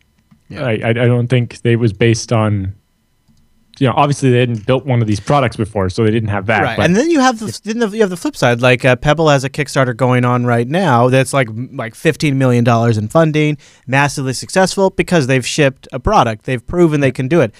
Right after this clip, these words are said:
Speaker 1: and I think that's what we're starting to see now is the Kickstarters that are backed by people that have experience delivering the thing that they're kickstarting.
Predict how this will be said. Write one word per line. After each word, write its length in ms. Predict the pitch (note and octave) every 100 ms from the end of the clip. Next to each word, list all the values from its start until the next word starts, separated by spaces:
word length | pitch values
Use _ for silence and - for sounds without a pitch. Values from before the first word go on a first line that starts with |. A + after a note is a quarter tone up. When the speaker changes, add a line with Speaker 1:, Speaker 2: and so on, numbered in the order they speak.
| - -
Speaker 1:
and 100 | C#3
I 80 | D3+
think 240 | G#3 G3+
that's 220 | F3+ F3+
what 40 | F#3
we're 120 | E3
starting 200 | E3 D#3
to 40 | C#3+
see 140 | E3
now 200 | D#3 C3
is 100 | A#2
the 80 | C#3
Kickstarters 580 | - G3+ - E3+ D#3 C#3+
that 100 | C3
are 60 |
backed 320 | A2 B2+ C3+
by 140 | - C3+
people 380 | C#3 B2+ C#3 C3
that 140 | A#2+
have 160 | A#2 A2+
experience 580 | - C#3+ C3 C3 B2+
delivering 440 | - A#2+ B2 A#2+ C3
the 100 | B2
thing 220 | - C3+
that 120 | B2+
they're 100 | A#2
kickstarting. 600 | - D3 - D3+ D3+ F3